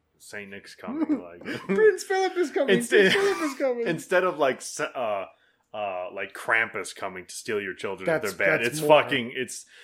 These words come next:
Speaker 1: Krampus was just the placeholder while Prince Philip was still having to deal with the minutia of this world,
Speaker 2: Mm-hmm.
Speaker 1: getting the logistics
Speaker 2: They
Speaker 1: straight.
Speaker 2: had
Speaker 1: Now that he's moved on, he can fulfill his real role
Speaker 2: Finally,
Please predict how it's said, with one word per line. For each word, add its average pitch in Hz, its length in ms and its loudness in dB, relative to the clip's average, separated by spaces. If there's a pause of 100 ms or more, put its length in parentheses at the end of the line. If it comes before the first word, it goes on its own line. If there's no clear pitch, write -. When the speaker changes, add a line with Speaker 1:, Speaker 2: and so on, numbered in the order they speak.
(400)
Speaker 1:
Krampus 240 400 4
was 139 160 -2
just 127 200 -6
the 104 100 -6
placeholder 143 840 -2
while 113 340 2
Prince 127 240 -8
Philip 127 280 -2
was 110 140 -8
still 127 220 -2
having 120 240 2
to 110 40 -8
deal 117 260 -4
with 110 120 -8
the 117 60 -8
minutia 113 540 -4
of 95 140 -8
this 107 180 -8
world, 107 460 -4
Speaker 2:
Mm-hmm. - 100 -20
Speaker 1:
getting 127 160 -6
the 107 60 -8
logistics 104 540 -8
Speaker 2:
They 151 140 0
Speaker 1:
straight. 151 80 0
Speaker 2:
had 156 120 0
Speaker 1:
Now 123 180 0
that 120 120 -6
he's 110 200 -8
moved 117 360 -6
on, 110 260 -4
he 107 60 -8
can 101 160 -16
fulfill 107 380 -8
his 92 120 -10
real 131 300 0
role 92 400 -6 (160)
Speaker 2:
Finally, 156 480 2